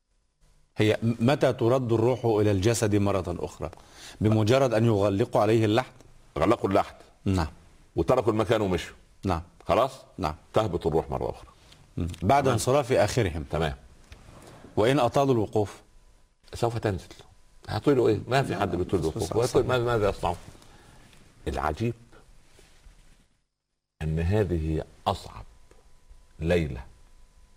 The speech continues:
Speaker 2: وأصعب يوم وأصعب لحظة تمر على الإنسان منذ أن خلق.
Speaker 1: صح.
Speaker 2: لأنه يرى،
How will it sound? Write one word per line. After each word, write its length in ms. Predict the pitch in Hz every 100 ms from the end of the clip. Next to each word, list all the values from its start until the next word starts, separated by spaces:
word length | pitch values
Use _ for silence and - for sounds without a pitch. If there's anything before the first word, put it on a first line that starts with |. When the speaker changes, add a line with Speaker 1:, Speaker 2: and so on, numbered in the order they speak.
| -
Speaker 2:
وأصعب 440 | - 95 95 - - - -
يوم 320 | 87 90 78 65 - - -
وأصعب 480 | 69 95 - 69 87
لحظة 360 | 92 85 90 - - - -
تمر 340 | 78 104 92
على 180 | 80 80
الإنسان 520 | 73 - - - 98
منذ 300 | 82 87 71 60
أن 60 | -
خلق. 400 | 57 - - - - _ _ _ - - _ -
Speaker 1:
صح. 340 | - 117 - - -
Speaker 2:
لأنه 480 | 78 95 101 95 90 - -
يرى، 300 | 92 107 117